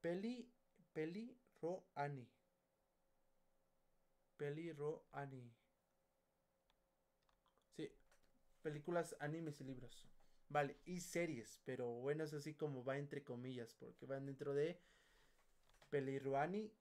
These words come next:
Peli Ro Ani C. Ni C. Peli Ro, Peli, Peli, no.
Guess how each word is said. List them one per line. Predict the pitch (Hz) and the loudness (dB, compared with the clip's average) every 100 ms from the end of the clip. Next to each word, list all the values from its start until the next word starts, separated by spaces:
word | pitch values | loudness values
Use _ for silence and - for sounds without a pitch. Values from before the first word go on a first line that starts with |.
| _ - - - | _ -16 -10 0
Peli | 147 143 165 160 | 2 2 -2 -2
Ro | 147 143 | 2 4
Ani | 170 185 165 | 2 -4 -8
C. | - - 135 - _ _ _ _ _ _ _ _ _ _ _ _ _ _ _ _ 151 | -10 -4 -4 -6 _ _ _ _ _ _ _ _ _ _ _ _ _ _ _ _ -10
Ni | 139 | -8
C. | - - - - _ _ _ _ _ _ _ _ _ | -8 -12 -12 -18 _ _ _ _ _ _ _ _ _
Peli | - 135 131 131 | -6 -4 -2 -2
Ro, | 131 131 131 139 _ _ - | -2 -2 -2 -6 _ _ -12
Peli, | 139 135 143 185 247 _ _ _ _ _ _ _ _ _ _ _ _ | -8 -6 -6 -8 -12 _ _ _ _ _ _ _ _ _ _ _ _
Peli, | - 131 143 202 233 | -4 -4 -4 -10 -12
no. | 143 | -14